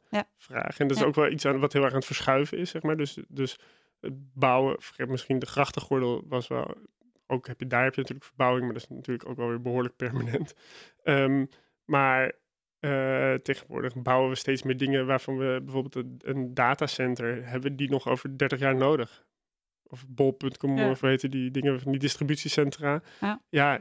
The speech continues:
Speaker 2: nu zijn die, nu hebben we die nodig, maar hebben we die over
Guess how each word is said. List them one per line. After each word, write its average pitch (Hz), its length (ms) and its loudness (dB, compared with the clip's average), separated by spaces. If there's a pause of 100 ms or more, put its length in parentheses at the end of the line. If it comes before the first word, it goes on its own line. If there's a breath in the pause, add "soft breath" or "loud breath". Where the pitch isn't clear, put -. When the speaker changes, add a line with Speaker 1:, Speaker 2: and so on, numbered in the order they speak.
Speaker 2:
nu 147 260 2
zijn 135 240 2
die, 131 320 2
nu 151 180 0
hebben 139 200 4
we 127 60 2
die 135 100 6
nodig, 131 360 2
maar 131 180 4
hebben 135 260 2
we 135 60 2
die 131 100 4
over 131 400 0